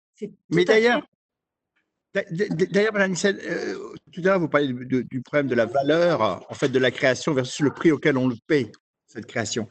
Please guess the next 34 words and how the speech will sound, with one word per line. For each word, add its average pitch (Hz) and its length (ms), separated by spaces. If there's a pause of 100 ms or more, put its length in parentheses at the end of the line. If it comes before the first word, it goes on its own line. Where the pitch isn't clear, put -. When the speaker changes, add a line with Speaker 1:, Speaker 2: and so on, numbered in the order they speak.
(280)
Speaker 2:
Est-ce 156 140
qu'aujourd'hui, 190 560
et 139 80
d'ailleurs 156 180
cette 143 180
crise 170 260
le 147 80
montre 139 300
aussi, 175 380 (400)
est-ce - 180
qu'on 214 120
n'arrive 185 360
pas 175 240
vers, 147 380
euh, 110 280
de 123 120
plus 156 280
en 147 120
plus 160 260
vers 135 160
une 131 100
sorte 151 320
de 120 100
gratuité 156 640
de 131 60
la 104 80
création ? - 460 (520)
Speaker 1:
Merci 247 220
Speaker 2:
C'est-à-dire 285 160
Speaker 1:
de 277 60
me 233 40
Speaker 2:
qu'aujourd'hui, 269 280
Speaker 1:
poser - 60
Speaker 2:
l'acc-, - 200